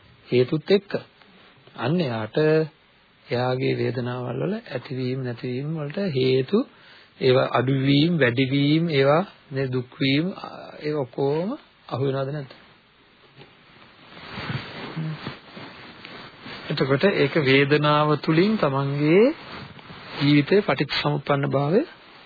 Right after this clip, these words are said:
දකින්න. දැන් එයාට දැන් තේරෙන තව දෙයක් තේරෙනවනේ එහෙම නොත් එහෙම. අවිද්‍යාව නැති වෙන්නේ නැතුව මේ ශරීරය පිළිකුල් විදිහට මෙනෙහි කිරීමක්, අසුබ විදිහට මෙනෙහි කිරීමක්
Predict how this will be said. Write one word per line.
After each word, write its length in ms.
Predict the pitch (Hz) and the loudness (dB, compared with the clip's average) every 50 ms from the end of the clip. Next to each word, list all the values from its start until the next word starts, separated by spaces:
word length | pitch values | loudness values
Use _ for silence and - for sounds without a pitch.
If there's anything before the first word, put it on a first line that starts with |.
| - - - - - - - - - - - _ _ - - | -20 -20 -20 -20 -20 -20 -20 -20 -20 -20 -20 _ _ -20 -14
දකින්න. 380 | 151 131 113 101 - 120 110 107 | -6 -6 -6 -6 -4 -6 -4 -2
දැන් 140 | 123 131 127 | -2 0 0
එයාට 260 | 123 123 127 131 151 | 2 0 0 0 0
දැන් 180 | 139 131 123 | 0 0 0
තේරෙන 260 | 117 - 135 131 127 - | 0 0 0 0 0 0
තව 140 | 131 127 127 | -2 -2 2
දෙයක් 200 | 131 156 165 165 | 2 2 2 2
තේරෙනවනේ 320 | - 202 214 220 233 240 | 0 -2 -2 -2 -2 -2
එහෙම 160 | 180 196 214 | 0 0 0
නොත් 180 | 208 202 196 - | -2 -4 -6 -6
එහෙම. 240 | - 185 185 190 180 - _ - - - - - - - _ _ _ _ - - _ - _ _ _ _ _ _ _ _ _ _ _ _ _ _ _ _ _ - _ _ _ _ _ _ - - _ _ _ _ - - | -6 -4 -4 -4 -6 -8 _ -20 -20 -20 -20 -20 -20 -20 _ _ _ _ -20 -20 _ -20 _ _ _ _ _ _ _ _ _ _ _ _ _ _ _ _ _ -20 _ _ _ _ _ _ -20 -20 _ _ _ _ -20 -10
අවිද්‍යාව 640 | - 127 120 135 127 123 127 143 139 139 143 147 151 | -8 -4 -4 -4 -4 -2 2 4 6 6 6 6 4
නැති 260 | 151 139 123 113 - 139 | 2 0 -2 -4 -2 -2
වෙන්නේ 240 | 139 143 147 143 131 | 0 0 0 -2 -4
නැතුව 280 | 123 123 - 165 151 - - - _ _ _ _ _ _ _ _ _ _ _ _ _ _ _ _ _ _ _ _ _ _ _ _ _ | -6 -2 0 0 0 0 -4 -14 _ _ _ _ _ _ _ _ _ _ _ _ _ _ _ _ _ _ _ _ _ _ _ _ _
මේ 140 | - 127 135 | -2 0 0
ශරීරය 440 | 131 - 131 127 131 131 131 139 147 151 | 0 0 0 0 2 2 2 4 2 2
පිළිකුල් 420 | 147 - 135 131 127 - 143 135 | 2 2 -2 -2 -2 -2 -2 -2
විදිහට 300 | 135 135 127 135 143 143 147 | -2 -2 0 0 0 0 0
මෙනෙහි 300 | 143 135 127 127 131 127 | -2 -2 -2 -2 -4 -2
කිරීමක්, 560 | - - 135 135 139 139 139 147 160 170 - - - - | -2 -4 -2 0 0 0 0 0 0 -2 -4 -8 -18 -14
අසුබ 280 | - 131 - 143 135 | -12 -8 -6 -2 0
විදිහට 380 | 135 135 139 135 135 139 147 151 | 0 0 2 2 2 2 2 0
මෙනෙහි 300 | 139 131 127 123 131 131 | -2 -2 -2 -4 -4 -4
කිරීමක් 480 | - 156 135 135 139 139 151 160 156 | -4 -4 -4 -4 -2 -2 -2 -4 -4